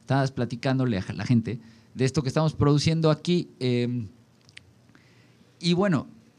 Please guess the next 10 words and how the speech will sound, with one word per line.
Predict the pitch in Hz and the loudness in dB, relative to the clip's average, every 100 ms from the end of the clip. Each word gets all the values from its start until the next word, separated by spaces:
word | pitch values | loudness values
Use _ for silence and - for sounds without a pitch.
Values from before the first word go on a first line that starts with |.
| _ | _
empezamos | 147 151 160 202 240 | -6 -4 -2 0 2
hablando | 202 151 156 | 2 2 2
de | 143 | 2
cómo | 147 147 | 2 2
llevas | 139 135 135 | 2 2 0
muchos | 131 139 127 - - | 0 -2 -4 -6 -4
años | 117 113 110 - | -2 0 -2 -8
haciendo | 98 110 113 110 | -6 -2 -2 -2
canciones | 90 90 107 101 110 110 - | -4 -2 0 0 -2 -4 -8
y | 104 110 110 113 | -6 -4 -4 -8